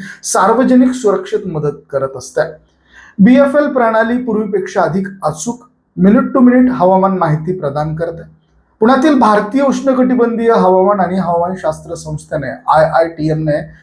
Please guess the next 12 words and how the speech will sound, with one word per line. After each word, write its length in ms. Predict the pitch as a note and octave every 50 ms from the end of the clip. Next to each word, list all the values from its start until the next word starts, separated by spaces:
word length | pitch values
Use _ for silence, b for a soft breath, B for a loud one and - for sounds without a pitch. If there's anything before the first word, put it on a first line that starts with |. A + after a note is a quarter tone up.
| B B _ _ -
ही 240 | C#3 F3+ - - -
तयार 240 | - C#3 C3+ C3 B2+
केलेली 480 | B2 B2+ C3 B2 B2 B2 A#2+ B2+ C#3+
आहे. 120 | D3 - - - - - - - - _ _ _ _ _ B B B B B B B G3
बीएफएस 480 | G#3+ B3 D4 C#4+ C#4+ D4 D#4+ C4 -
प्रणाली 420 | - C#4 B3+ B3+ B3+ B3+ C4+ - B3
सहा 300 | - - - G#3+ A#3+ B3+
किलोमीटरच्या 640 | B3+ C4 B3 B3 A#3 A#3 A3+ A#3 A#3 - B3+ B3+
रेझोल्युशनवरती 880 | A#3+ G#3 F#3 F3 F#3+ G3 F#3+ F#3 F#3 - G#3 G3 F#3+ F#3 F3+ - - G3+
हवामानाचा 680 | G3+ E3+ D3+ D#3 D#3 D3+ D#3 D#3 D3 D3+ D3+ - - F#3
अंदाज 520 | D#3+ C#3 C3 C3+ C3+ C#3+ D3 D3 C3+ C3
लावते 300 | B2+ A2+ G#2+ B2 - -